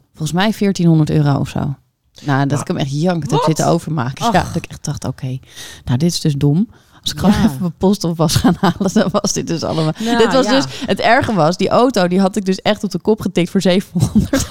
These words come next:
Speaker 1: euro. <laughs> Dus die, eh, boete, ja, daar had ik gewoon veel beter van de auto van kunnen rijden. Maar goed, dus, eh, daar heb ik echt, echt heel veel geld aan uitgegeven aan boetes. En ook niet zo snel van geleerd.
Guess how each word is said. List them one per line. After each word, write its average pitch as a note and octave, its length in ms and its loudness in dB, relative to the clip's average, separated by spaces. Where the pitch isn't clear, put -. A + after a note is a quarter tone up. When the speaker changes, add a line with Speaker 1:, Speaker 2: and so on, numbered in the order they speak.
Speaker 1:
euro. E4+ 1120 2
<laughs> F#4 1400 -2
Dus D#4 260 4
die, A3+ 280 2
eh, G3+ 200 4
boete, A3+ 280 0
ja, F3+ 340 4
daar D#3 120 4
had F3 140 2
ik F#3 80 -2
gewoon F3 260 2
veel E3 180 0
beter D#3 320 2
van D#3+ 100 -2
de D#3 60 0
auto F3 220 0
van D3 140 0
kunnen C#3+ 240 4
rijden. C#3+ 180 -2
Maar A3 180 4
goed, - 300 -2
dus, A3+ 260 4
eh, G#3+ 180 4
daar A3 280 2
heb A3+ 180 4
ik G#3 180 -4
echt, G#3 1000 2
echt D3+ 280 -2
heel D#3 400 4
veel D#3 160 0
geld D3 320 0
aan C#3 180 0
uitgegeven D3+ 640 0
aan D3+ 140 0
boetes. D#3 320 0
En D#3+ 160 0
ook F3+ 100 0
niet G#3 180 4
zo A3+ 80 -2
snel F3+ 260 2
van D3+ 160 0
geleerd. D3+ 600 0